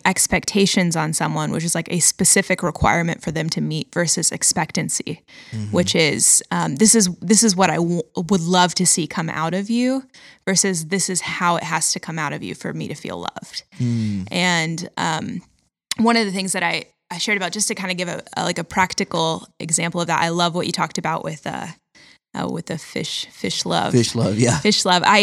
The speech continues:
Speaker 1: and, and we talked about this briefly, but there's, there's such a,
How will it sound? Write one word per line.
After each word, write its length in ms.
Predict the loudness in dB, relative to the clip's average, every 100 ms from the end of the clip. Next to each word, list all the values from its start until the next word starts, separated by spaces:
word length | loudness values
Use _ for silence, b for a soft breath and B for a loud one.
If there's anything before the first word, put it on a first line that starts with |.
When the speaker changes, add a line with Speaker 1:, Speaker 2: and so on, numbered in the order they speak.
| 6
Speaker 1:
and, 220 | 6 4 4
and 320 | 4 4 6
we 100 | 4
talked 240 | 4 2
about 160 | 0 0
this 160 | -2
briefly, 480 | 0 2 2 2 -2
but 200 | 0 0
there's, 320 | 2 2 2
there's 200 | 2 4
such 340 | 4 4 4 2
a, 360 | 4 4 2